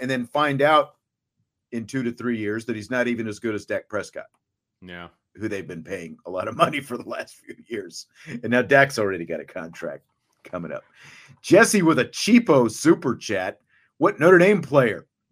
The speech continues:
Speaker 1: are you most excited to see drafted? I guess by contract, we're obligated to say thanks for the super chat, Jesse. But as D K
Speaker 2: Jeez.
Speaker 1: said, two bucks. Come on.
Speaker 2: Seriously, he's been bragging about how much money he's been making betting. He throws us two bucks.
Speaker 1: <laughs> I know,
Speaker 2: Jeez,
Speaker 1: right?
Speaker 2: whatever.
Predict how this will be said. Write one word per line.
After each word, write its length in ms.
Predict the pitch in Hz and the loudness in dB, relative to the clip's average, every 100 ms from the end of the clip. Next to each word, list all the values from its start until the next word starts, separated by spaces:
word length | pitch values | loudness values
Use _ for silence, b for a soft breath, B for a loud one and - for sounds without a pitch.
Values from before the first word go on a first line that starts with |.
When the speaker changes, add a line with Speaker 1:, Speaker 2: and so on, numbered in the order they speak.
| _ - | _ -4
Speaker 1:
are 80 | 113 | -2
you 100 | 120 | 0
most 240 | 120 117 | -2 -4
excited 440 | 113 98 127 110 98 | -6 -4 -4 -2 -6
to 80 | 85 | -10
see 200 | - 90 | -12 -12
drafted? 460 | 90 87 78 82 | -12 -14 -12 -8
I 60 | 101 | -4
guess 180 | 127 139 | -2 -4
by 300 | 98 127 117 | 0 0 0
contract, 580 | - 143 131 117 87 - | -2 -4 -2 -6 -8 -6
we're 140 | 107 | -4
obligated 480 | 117 113 107 107 95 | -2 -4 -8 -8 -10
to 80 | 92 | -12
say 180 | 95 | -12
thanks 380 | 90 - 175 170 | -8 2 2 2
for 80 | 131 | -6
the 80 | 113 | -8
super 340 | - 165 165 | -2 -2 -2
chat, 320 | 101 98 90 - _ _ _ _ - | -12 -12 -12 -16 _ _ _ _ -12
Jesse. 420 | 101 87 - 110 | -10 -8 -8 -8
But 160 | 107 | -6
as 140 | 101 92 | -6 -6
D 200 | 131 123 | -6 -4
K 240 | 95 139 | 0 2
Speaker 2:
Jeez. 60 | 131 | 0
Speaker 1:
said, 260 | 101 85 - _ _ _ _ | -4 -8 -10 _ _ _ _
two 200 | - 240 | 2 4
bucks. 460 | 143 - 127 - - | 4 2 2 -6 -16
Come 220 | - 123 | -6 0
on. 240 | 202 156 - _ _ _ _ | 2 2 -4 _ _ _ _
Speaker 2:
Seriously, 720 | _ - - 95 127 110 90 90 | _ -20 -14 -4 -4 -4 -8 -10
he's 120 | 139 | -8
been 160 | 127 | -10
bragging 340 | 101 110 117 120 | -8 -4 -2 -2
about 160 | 113 | -2
how 80 | 113 | -2
much 240 | 113 113 104 | -2 -6 -6
money 160 | 117 | -6
he's 120 | 120 | -6
been 100 | 104 | -6
making 320 | 110 117 110 92 | -6 -4 -6 -10
betting. 340 | 104 127 113 | -4 -2 -2
He 120 | 90 | -6
throws 280 | 87 107 98 | -8 -8 -8
us 120 | 78 | -12
two 220 | - 101 | -14 -12
bucks. 580 | - 80 82 113 - - 120 | -12 -10 -8 -8 -10 -20 -14
Speaker 1:
<laughs> 60 | |
I 80 | 127 | -10
know, 280 | 139 160 185 | -4 2 2
Speaker 2:
Jeez, 200 | 107 101 | 2 -4
Speaker 1:
right? 140 | 127 - | -4 -4
Speaker 2:
whatever. 600 | 104 85 87 76 76 143 | -4 -8 -10 -12 -16 -18